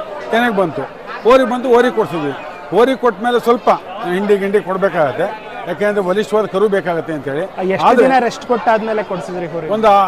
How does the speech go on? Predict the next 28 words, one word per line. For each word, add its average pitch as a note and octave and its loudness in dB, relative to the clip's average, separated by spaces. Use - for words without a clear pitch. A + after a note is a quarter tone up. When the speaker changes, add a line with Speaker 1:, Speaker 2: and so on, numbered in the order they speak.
Speaker 1:
ಆರು A#3+ 4
ತಿಂಗಳಷ್ಟೇ, G3+ -2
ಮ್ಯಾಕ್ಸಿಮಮ್ G#3 2
ಆರೇ G3+ 4
ತಿಂಗಳು. C#3+ -4
ಆದರೆ A#3+ 6
ಕರು A3+ 4
ಮಾತ್ರ F3+ 2
ಸುಲಭ C4 4
ಕರು A3+ 6
ಆಗ್ತದೆ. E3+ 0
ಈಗ G3+ 4
ಮನೇಲೇ G#3+ 4
ಸಾಕ್ತಂಥ A3 0
ಹಸು F#3 2
ಏನು G#3+ 2
ಮನೇಲೇ G#3 2
ಕೊಟ್ಟಿಗೆಲೆ F#3 2
ಕಟ್ಕೊಂಡು G#3 0
ಏನು G3 -2
ಹೋರಿ G#3 6
ಕೊಡಿಸ್ತೀವಿ, F3+ 0
ಅದು F3+ -2
ಕರು G#3+ 6
ಹಾಕಿ A3+ 4
ಕ-, F3+ -2
ಇಷ್ಟಪಡುತ್ತೆ, G3 2
ಕಳ್ಳು, A3+ 6